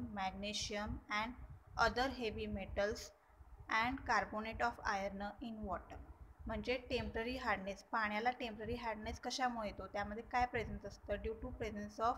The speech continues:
dissolved bicarbonate, म्हणजे विरघळलेले bicarbonate असतात. कुणाचे असतात? तर calcium,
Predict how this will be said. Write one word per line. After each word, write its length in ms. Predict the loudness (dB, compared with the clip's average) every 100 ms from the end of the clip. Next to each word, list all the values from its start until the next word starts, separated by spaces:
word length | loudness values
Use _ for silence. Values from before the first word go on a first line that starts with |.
| -2 -16 -18 -12 -2
dissolved 580 | 0 0 4 6 6 6
bicarbonate, 1040 | 6 8 6 2 2 -6 -8 -16 -8 -4 -2
म्हणजे 200 | 0 0
विरघळलेले 580 | 2 0 2 2 2 2
bicarbonate 680 | 4 4 4 2 2 0 -2
असतात. 320 | -4 -4 -6 -6 -10 -10 -6 -2
कुणाचे 340 | 2 4 4 0
असतात? 300 | -2 -2 -2 -2
तर 80 | -4 2
calcium, 680 | 2 2 -4 -2 0 0